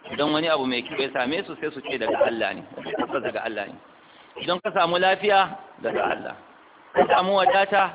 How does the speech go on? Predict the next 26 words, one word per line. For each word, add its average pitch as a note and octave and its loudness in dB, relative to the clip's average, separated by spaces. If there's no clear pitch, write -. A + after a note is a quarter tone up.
daga C3 -2
Allah. C#3 -2
Ka - 0
samu F#3+ 2
mulki, G3 -6
daga C#3+ -2
Allah. C#3+ 0
Gonarka G#3 2
ta - -6
yi G3 0
kyau, C4+ 4
daga B2+ 2
Allah. B2+ -2
Lambunka D#3 0
ya F3+ 2
yi F#3 -2
kyau, - 0
ga D#3+ 0
'ya'yan F#3+ 0
itatuwa G3 2
masu D#3 -2
kyau, G3 0
duk G#3+ -2
daga D3+ -2
Allah D#3+ 0
ne. A#2 -6